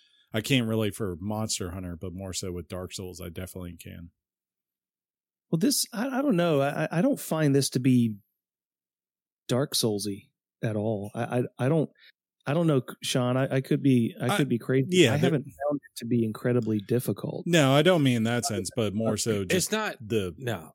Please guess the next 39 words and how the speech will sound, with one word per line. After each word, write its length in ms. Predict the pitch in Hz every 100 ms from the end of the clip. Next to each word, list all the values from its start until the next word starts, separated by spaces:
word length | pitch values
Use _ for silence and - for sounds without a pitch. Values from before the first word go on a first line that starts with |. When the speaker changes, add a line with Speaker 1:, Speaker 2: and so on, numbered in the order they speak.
| _
Speaker 1:
the 100 | 131
systems, 600 | 117 131 - 90 78 87 110
right? 260 | 90 92 - _ _ - - -
Speaker 3:
Wh-, 200 | 123 -
when 220 | - 127
you 180 | 123 175
Speaker 2:
Yeah. 60 | 123
Speaker 3:
find 260 | 196 190
it 100 | 160
that's 180 | 143 120
Speaker 1:
Yeah. 60 | 180
Speaker 3:
difficult, 600 | 143 175 - 180 165 - _ _ _
you're 320 | 107 113 139
either 280 | 139 127 123
attacking 680 | 107 - 139 139 - 151 131
the 120 | 120
monster 800 | 113 123 117 - - 127 120 113 _ _ _
Speaker 2:
<clears throat> 240 | _ _
Speaker 3:
completely 640 | 107 - - 123 127 123 120
wrong, 400 | 110 107 127 151 _ _ _ _ _ _
like, 320 | 104 101 - - _ _ _ _ - -
like 160 | 104
you've 100 | 113
decided 380 | 110 - 120 117
to 60 | 110
go 240 | 113 110
in 160 | 110 104
with 160 | 104
a 80 | 98
sword 320 | - 123 117
and 80 | 101
shield, 440 | - 120 120 120 104
and 100 | 101
you 80 |
should 240 | 95 113 92
be 220 | 104 101
like, 360 | 98 95 87 - _ _ _ _ -
you 120 | 107
know, 300 | 92 87